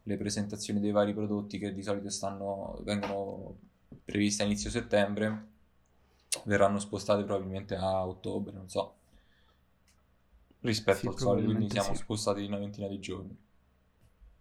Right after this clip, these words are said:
Speaker 1: Ok, eh, conclusa questa prima parte, diciamo, più introduttiva sulle ultime novità,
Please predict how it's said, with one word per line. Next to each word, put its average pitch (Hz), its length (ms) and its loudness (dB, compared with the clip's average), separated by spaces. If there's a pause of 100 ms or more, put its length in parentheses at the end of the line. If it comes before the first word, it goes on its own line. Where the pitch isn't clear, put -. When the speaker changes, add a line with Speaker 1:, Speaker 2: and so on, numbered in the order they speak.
(120)
Speaker 1:
Ok, - 320 -2
eh, 123 1300 0
conclusa 160 400 4
questa 143 680 4 (1300)
prima 131 280 8
parte, 117 1400 2 (600)
diciamo, 120 300 0
più 120 120 6
introduttiva 127 680 4
sulle 127 180 0
ultime 123 280 -2
novità, 147 520 2